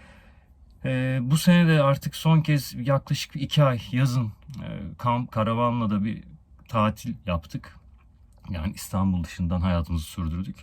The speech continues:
Ve dedik artık tamam, biz bu işin artık tadını almışız. Ee, bundan sonra eğer sağlığımız, e,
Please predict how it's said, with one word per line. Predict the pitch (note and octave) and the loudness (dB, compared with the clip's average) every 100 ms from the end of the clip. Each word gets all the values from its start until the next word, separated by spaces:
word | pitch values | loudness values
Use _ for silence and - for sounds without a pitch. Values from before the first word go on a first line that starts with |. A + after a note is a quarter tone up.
| - - - - _ | -20 -20 -20 -20 _
Ve | C#3+ | -6
dedik | C#3 A#2 B2 | -4 -4 0
artık | A2 G#2 - - | 0 0 -10 -10
tamam, | B2+ A#2 F#2 | -6 -4 -2
biz | G#2 G2 | -2 0
bu | G#2 | 0
işin | G2+ - | -2 -2
artık | A2 F#2+ - | -2 -2 -4
tadını | G#2+ F2+ F#2 | -6 -2 0
almışız. | G2 G2 - G#2+ - - - - - _ - | 0 -2 -6 -14 -16 -20 -20 -20 -20 _ -14
Ee, | G2 F#2+ E2+ E2+ E2 | -10 -8 -8 -8 -8
bundan | F2+ E2+ G#2+ G2+ A#2+ B2 | -6 0 4 6 4 0
sonra | - F#2+ F2 G#2 G2+ | 0 2 2 0 0
eğer | G2 G2 | 0 0
sağlığımız, | F2 G#2 F#2+ F#2 G2 F#2 | 0 2 2 4 2 0
e, | F#2 | -2